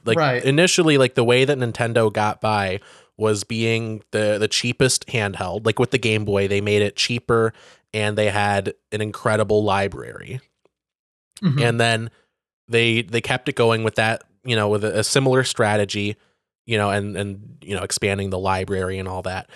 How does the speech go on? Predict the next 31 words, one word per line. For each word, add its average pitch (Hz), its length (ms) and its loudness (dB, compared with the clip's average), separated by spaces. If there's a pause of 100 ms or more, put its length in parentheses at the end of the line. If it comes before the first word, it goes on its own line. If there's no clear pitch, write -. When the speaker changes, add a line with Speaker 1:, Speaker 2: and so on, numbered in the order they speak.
(140)
Speaker 1:
and 123 160 -2
also 127 360 4
doing, 110 360 0
like, 107 160 0 (100)
weird 110 420 -2
little 123 240 4
gimmicks 147 760 -2
that 107 320 2
the 107 80 -6
competition 113 720 -2
just 104 240 -6
didn't 110 320 -4
really 104 440 2 (600)
want 110 420 0
to - 100 0
match, 139 600 0
nor 113 560 2
could 123 220 0
they, 95 220 0
I - 100 -4
think. - 500 -18
Like, 107 160 0
I 131 80 4
think 202 220 2
only 180 300 6
Nintendo 127 560 2
could 98 200 -6
release 107 340 0
the 104 100 -2
D 98 280 -4
S. - 400 -6